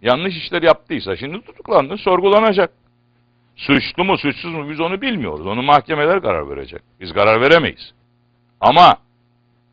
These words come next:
bir şüphe varmış. Demek ki tutukladılar. Pekala.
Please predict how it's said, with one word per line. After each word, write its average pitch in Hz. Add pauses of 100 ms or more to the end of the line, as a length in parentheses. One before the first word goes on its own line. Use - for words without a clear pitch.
(600)
bir 90
şüphe 151
varmış. 127
Demek 98
ki -
tutukladılar. 147
Pekala. 143